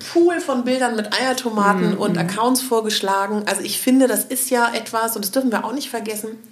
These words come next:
Speaker 1: ich glaube, deswegen lieben wir ja auch alle Instagram so.
Speaker 2: Mhm.
Speaker 1: Es ist so ein toller Ort für Inspiration und
Speaker 2: Absolut.
Speaker 1: für Vielfältigkeit und auch gerade für junge Menschen. Ich weiß, dass das auch schwierig ist mit Instagram wegen, wegen Vorbildern so.
Speaker 2: Ja.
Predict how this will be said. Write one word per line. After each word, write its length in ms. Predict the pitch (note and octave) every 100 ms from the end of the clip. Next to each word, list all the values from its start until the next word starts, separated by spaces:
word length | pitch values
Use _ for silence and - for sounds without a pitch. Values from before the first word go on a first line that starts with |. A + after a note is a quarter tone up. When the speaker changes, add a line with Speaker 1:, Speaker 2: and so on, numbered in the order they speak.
| - -
Speaker 1:
ich 140 | -
glaube, 220 | A3+ G#3+
deswegen 400 | G#3+ F#3 G3+ G#3
lieben 420 | G3 A#3 G4 G#4+ A3+
wir 140 | D3+
ja 80 | C3+
auch 280 | - - -
alle 120 | D3
Instagram 640 | C#3+ D#3+ - F3+ F3 F#3
so. 240 | E3 D#3 D#3+
Speaker 2:
Mhm. 200 | G3+ - - -
Speaker 1:
Es 120 | G3+
ist 320 | G#3+ - -
so 280 | G#3 C4 A#3+
ein 240 | A3 A3
toller 420 | - B3+ B3+ A3+
Ort 220 | F#3+ G#3+ -
für 100 | G3+
Inspiration 880 | G#3 - G#3 F#3+ - - A#3 A#3
und 100 | A3
Speaker 2:
Absolut. 280 | F#3+ F#3+ D#3
Speaker 1:
für 200 | G#3 G3 - - - -
Vielfältigkeit 1080 | - C4 C4+ A3 G#3 G3+ - - F#3 F#3 F#3
und 120 | -
auch 140 | C3
gerade 340 | - G3 C4 B3+
für 160 | A3
junge 260 | F#3+ A#3+ D4
Menschen. 460 | B3+ B3 B3 B3+ A3
Ich 140 | -
weiß, 280 | F3+ G#3+ A#3
dass 140 | G#3 -
das 180 | F3+
auch 160 | - E3
schwierig 340 | - B3+ B3
ist 160 | A3 G#3
mit 100 | G3+
Instagram 600 | F#3 G3 F#3+ F#3 F3+ E3+
wegen, 280 | F3 F3+ D#3+
wegen 200 | D#3+ D#3+
Vorbildern 580 | - C#4 C4 A#3 G#3+ G3+
so. 140 | G3
Speaker 2:
Ja. 260 | G3 F#3+